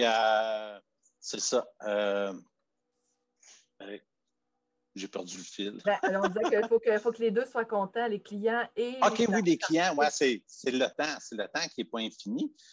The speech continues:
Speaker 1: Puis, euh, j'étais rendu à un point que je parlais aussi beaucoup avec le monde, puis j'avais plus le temps de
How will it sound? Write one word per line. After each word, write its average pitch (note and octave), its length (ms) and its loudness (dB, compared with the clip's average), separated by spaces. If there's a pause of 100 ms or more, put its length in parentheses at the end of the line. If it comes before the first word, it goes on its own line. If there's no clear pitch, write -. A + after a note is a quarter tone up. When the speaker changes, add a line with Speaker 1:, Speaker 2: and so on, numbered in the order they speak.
(220)
Speaker 1:
Puis, A#2+ 380 0
euh, G2 580 2 (320)
j'étais B2+ 220 -4
rendu A#2 280 -2
à E3+ 60 4
un D3 80 -2
point G3 220 -6
que A#2+ 100 -8
je - 160 -8
parlais A2 220 -4
aussi D3 340 -8
beaucoup - 220 -8
avec F2+ 180 -6
le G#2+ 120 0
monde, E3 340 -6
puis - 180 -6
j'avais A2+ 220 -2
plus - 160 -14
le - 180 -8
temps - 60 -8
de - 40 -20